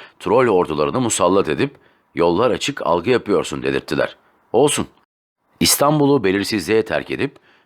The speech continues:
Cumhurbaşkanı olmanın hayaline kapıldılar. Görüyoruz. Gören göreceğini gördü. Ben yaşadıklarıma bakarım.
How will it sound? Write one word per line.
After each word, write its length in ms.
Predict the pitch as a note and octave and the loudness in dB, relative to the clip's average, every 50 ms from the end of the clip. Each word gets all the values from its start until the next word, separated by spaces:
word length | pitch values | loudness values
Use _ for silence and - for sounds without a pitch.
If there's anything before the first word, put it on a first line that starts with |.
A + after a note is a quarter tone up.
| _ _ | _ _
Cumhurbaşkanı 640 | - - B1+ F2 B2+ C3 A2 G2 F#2 - - F#2+ F#2+ | -12 -10 -6 -4 -4 -2 -2 -2 -2 -2 -2 -2 0
olmanın 420 | F#2 F#2 F#2 F2+ E2+ F2+ A2+ B2+ | 0 0 0 0 0 -2 -2 -2
hayaline 600 | A#2 C#2+ C2 D2 E2 E2+ E2+ E2+ E2+ F2 F2 E2+ | -4 -4 -4 -2 -2 0 0 0 0 -2 -2 -4
kapıldılar. 540 | - C#2+ - - C2+ B1+ C2 C2+ C2+ B1+ - _ _ _ _ _ _ _ _ _ _ - | -6 -8 -8 -8 -8 -6 -4 -4 -4 -4 -6 _ _ _ _ _ _ _ _ _ _ -14
Görüyoruz. 580 | - A#1 C2+ F2 A2 G2+ C#2+ B1+ - - - - _ _ - - - - - - - | -12 -6 -2 0 0 0 0 -2 -6 -12 -16 -18 _ _ -20 -16 -16 -16 -16 -8 -2
Gören 380 | - E2 F#2 A#2 C3+ C3+ C3 | 0 2 2 2 0 0 -2
göreceğini 460 | G2 F#2 F2+ F2+ E2+ F2 F#2 G2+ C3+ B2+ | -2 -2 -2 -2 -2 -2 -4 -4 -2 -2
gördü. 320 | B2+ B2 A#2+ G2+ D#2+ C#2 _ _ _ _ _ _ _ _ _ - | 0 0 0 -2 -4 -12 _ _ _ _ _ _ _ _ _ -8
Ben 220 | - - G2 A#2+ A#2 | -2 -2 0 0 0
yaşadıklarıma 640 | G#2 F#2 - G#2 G2 G2 - G#2 G2+ G2+ G#2+ G#2 E2+ | 0 -2 0 0 -2 0 2 2 2 4 4 2 2
bakarım. 340 | D2+ - D2 A#1+ A1 - | 0 0 -2 -4 -4 -6